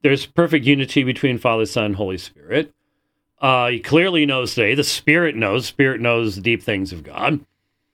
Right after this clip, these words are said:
So the Son, as the eternal Son, the second person of the Trinity, knows,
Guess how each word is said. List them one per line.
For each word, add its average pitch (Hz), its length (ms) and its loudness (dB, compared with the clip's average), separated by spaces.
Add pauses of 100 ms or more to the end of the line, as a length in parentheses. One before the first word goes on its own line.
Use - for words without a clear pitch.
(640)
So 180 400 2
the 139 140 4
Son, 214 680 0 (140)
as 175 400 2
the 139 440 2 (1160)
eternal 196 400 2
Son, 131 480 -2 (400)
the 131 80 -8
second 156 320 2
person 143 260 0
of 90 60 -10
the - 40 -14
Trinity, 202 460 2 (320)
knows, 151 580 2